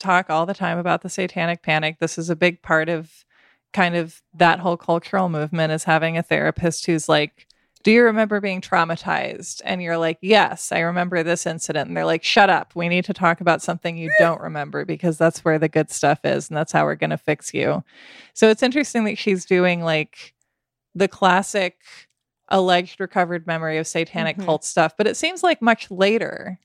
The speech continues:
Speaker 1: than the trend. Like, when is she, when is this therapy happening for her?
Speaker 2: Um, th-, like, she, I don't know when the date of the therapy is happening, but it's curious to me because I feel like one satanic cult, maybe I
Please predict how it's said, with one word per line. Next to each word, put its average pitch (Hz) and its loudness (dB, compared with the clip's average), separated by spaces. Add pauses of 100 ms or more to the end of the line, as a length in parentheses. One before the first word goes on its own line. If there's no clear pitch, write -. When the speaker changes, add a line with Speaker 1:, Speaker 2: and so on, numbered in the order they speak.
Speaker 1:
than 156 2
the 156 -2
trend. - -6
Like, 170 -4
when 190 2
is 214 -2
she, 175 2
when 190 2
is 202 -2
this 175 -2
therapy 185 0
happening - -6
for - -6
her? - -4 (540)
Speaker 2:
Um, 277 2 (120)
th-, 240 -10
like, 254 -8
she, - -16
I 294 8
don't 453 2
know 277 -2
when 254 2
the 262 -4
date 202 -2
of 196 -6
the 196 -2
therapy 196 2
is 254 -6
happening, 285 0
but 220 0
it's 214 -10
curious 339 0
to 254 -8
me 247 -4
because 220 -2
I 208 4
feel - 0
like 294 2
one 214 2
satanic 381 0
cult, 370 2
maybe 240 -2
I 202 2